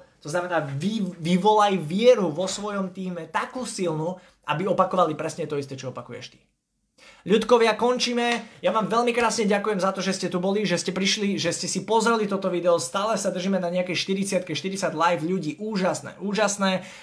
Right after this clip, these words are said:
A zdieľajte, alebo napíšte tu na do komentárov ľudí z vášho tímu, ktorí chcete, aby to videli. Je to desať tajomstiev multimilionárov v M L M.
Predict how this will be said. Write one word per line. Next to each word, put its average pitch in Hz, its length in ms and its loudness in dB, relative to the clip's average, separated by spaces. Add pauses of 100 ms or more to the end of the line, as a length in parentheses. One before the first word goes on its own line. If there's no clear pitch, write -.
(140)
A 156 480 6 (480)
zdieľajte, 202 720 4
alebo 170 320 4
napíšte 214 560 0
tu 233 80 -2
na 233 80 2
do 190 160 2
komentárov 190 720 2
ľudí 208 320 2
z 175 80 0
vášho 190 320 2
tímu, 196 560 2
ktorí 190 240 -2
chcete, 196 240 -4
aby 175 240 -2
to 202 80 0
videli. 160 480 2
Je 151 80 -2
to 147 80 -2
desať 196 400 0
tajomstiev 190 480 0
multimilionárov 180 1300 0
v 175 160 -4
M 190 80 2
L 185 160 4
M. 165 160 0